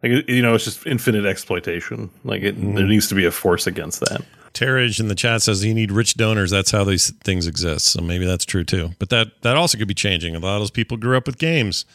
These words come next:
Speaker 2: What's to stop your Elon Musks of the world who still play games and talk about 'em all the time? What, what about the, what about you,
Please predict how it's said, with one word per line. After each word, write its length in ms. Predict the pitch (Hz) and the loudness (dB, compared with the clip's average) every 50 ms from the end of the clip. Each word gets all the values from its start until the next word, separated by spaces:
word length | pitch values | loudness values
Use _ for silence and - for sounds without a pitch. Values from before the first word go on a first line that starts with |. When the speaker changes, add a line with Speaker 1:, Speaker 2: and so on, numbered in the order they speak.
| _ _ _ _ _ _ - | _ _ _ _ _ _ -6
Speaker 2:
What's 200 | - 110 - - | -4 -2 0 0
to 100 | - - | 2 2
stop 340 | - - 143 151 147 - - | 2 2 2 0 0 -2 -2
your 240 | 117 107 107 104 | -2 0 0 0
Elon 380 | 104 110 113 107 101 98 98 98 | 0 0 0 2 2 2 2 2
Musks 340 | 101 98 92 - - - - | 2 2 2 2 2 2 0
of 100 | 101 92 | 0 0
the 60 | 101 | -2
world 280 | 95 101 101 101 101 95 | 0 2 2 2 2 2
who 80 | 110 | 2
still 280 | 104 - - 143 147 156 | 0 2 2 2 0 0
play 240 | - - 156 131 104 | 0 0 0 0 2
games 320 | 98 95 92 90 87 85 | 2 2 2 0 0 -4
and 100 | 92 87 | -6 -4
talk 200 | - 113 113 - | -2 -2 -2 -2
about 200 | 117 110 120 120 | 0 0 0 2
'em 80 | 123 127 | 2 2
all 120 | 127 131 | 0 0
the 80 | 123 123 | -2 -2
time? 360 | - 147 151 151 127 107 87 - _ _ - _ _ _ _ _ _ - | -4 -2 -2 0 -2 -2 -4 -8 _ _ -20 _ _ _ _ _ _ -8
What, 220 | - 113 123 131 120 | -4 -2 -2 -2 -2
what 160 | 120 117 127 131 | -2 -2 0 2
about 240 | 127 139 135 - - | 2 2 2 2 0
the, 160 | 156 147 135 | -2 -2 0
what 140 | 123 135 147 | 2 2 2
about 240 | 151 170 175 185 175 | 4 4 2 2 4
you, 320 | 226 240 269 269 247 196 | 4 4 4 4 4 2